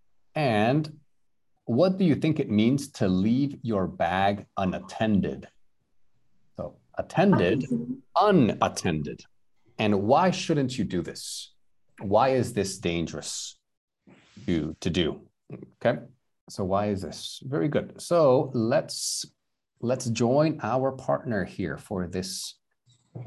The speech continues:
Speaker 1: this next conversation. Okay, let's do three groups.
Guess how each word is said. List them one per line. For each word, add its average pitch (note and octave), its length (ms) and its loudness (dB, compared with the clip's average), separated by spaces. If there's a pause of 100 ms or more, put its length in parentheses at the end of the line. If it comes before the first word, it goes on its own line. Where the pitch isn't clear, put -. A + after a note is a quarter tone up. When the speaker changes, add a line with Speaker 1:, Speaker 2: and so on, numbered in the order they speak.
(120)
Speaker 1:
this G#2 200 -10
next B2 400 -2
conversation. A#2 1400 -4 (600)
Okay, C3+ 240 -4
let's G#2 240 -8
do G2+ 180 -4
three G2+ 300 -4
groups. F3 720 -2